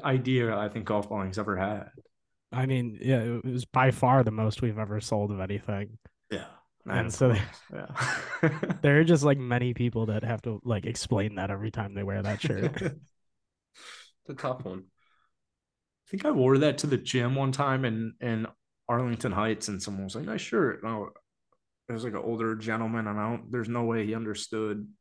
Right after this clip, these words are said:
Speaker 1: the joke. It might have been a different shirt. Neither here nor there. Quick housekeeping. Uh, don't forget to listen to us on Spotify, 'cause it doesn't really seem like anybody does.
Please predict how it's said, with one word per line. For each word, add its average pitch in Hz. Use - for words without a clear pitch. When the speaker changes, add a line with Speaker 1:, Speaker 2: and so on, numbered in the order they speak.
Speaker 1:
the 107
joke. 104
It 156
might 185
have 78
been 78
a 71
different 85
shirt. 92
Neither 165
here 147
nor 127
there. 101
Quick 143
housekeeping. 131
Uh, 104
don't 156
forget 240
to 214
listen 190
to 196
us 165
on 147
Spotify, 123
'cause 110
it -
doesn't 165
really 147
seem 139
like 120
anybody 123
does. 107